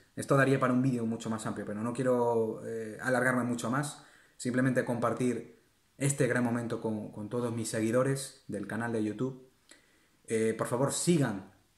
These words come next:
ah, el blog de mi amigo Pablo, coleccionismo ochenta guion noventa punto blogspot punto com. Y bueno, me despido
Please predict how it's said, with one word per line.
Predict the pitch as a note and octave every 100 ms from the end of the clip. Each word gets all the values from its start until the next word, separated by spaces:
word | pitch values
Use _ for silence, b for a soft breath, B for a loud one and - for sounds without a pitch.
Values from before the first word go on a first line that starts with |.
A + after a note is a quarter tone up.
| -
ah, | A2 G#2 G#2 G#2 G2+ G2 - -
el | G#2+
blog | A2 C3
de | B2
mi | A2+
amigo | A#2+ A2
Pablo, | A#2 B2 C3+ C#3
coleccionismo | G#2+ A2 A#2+ A#2+ B2
ochenta | A2+ C3+ B2 A#2
guion | A2+ A2+
noventa | A2 A#2 A#2 A#2+ A#2
punto | B2 B2+ A#2
blogspot | A2+ - A#2 A2+
punto | D3+ C#3+ C3+
com. | C#3 C#3+ C#3+ B B B B B B B B B B _ _ _ _ -
Y | B2 A#2+ A#2 A2+ G#2+
bueno, | G#2+ G2
me | G2+ G#2+
despido | G2+ B2 G#2+